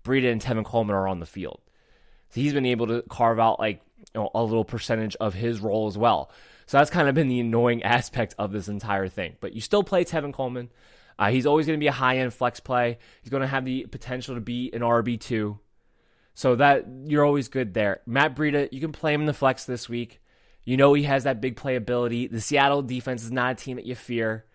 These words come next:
So you can play him in the flex and at least expect a high floor out of him, as he should be involved enough in both the rushing game and the passing game with his big playability. But you can't have the high ceiling expectation on these guys. This isn't a matchup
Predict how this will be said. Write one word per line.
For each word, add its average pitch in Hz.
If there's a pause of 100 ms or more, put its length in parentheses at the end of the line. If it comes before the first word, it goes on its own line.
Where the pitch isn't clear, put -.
(440)
So -
you 131
can 147
play 151
him 147
in 139
the 127
flex 123
and 117
at 131
least 185
expect - (140)
a 131
high 117
floor 117
out 104
of 98
him, 107
as 101
he 113
should 120
be 123
involved 107
enough 110 (300)
in 131
both 123
the 113
rushing 113
game 110
and 104
the 101
passing 107
game 104
with 98
his 107
big 98
playability. 90 (720)
But 135
you 151
can't 156
have 147
the 123
high 117
ceiling 107
expectation 101
on 95
these 95
guys. 101
This 117
isn't 123
a 117
matchup 110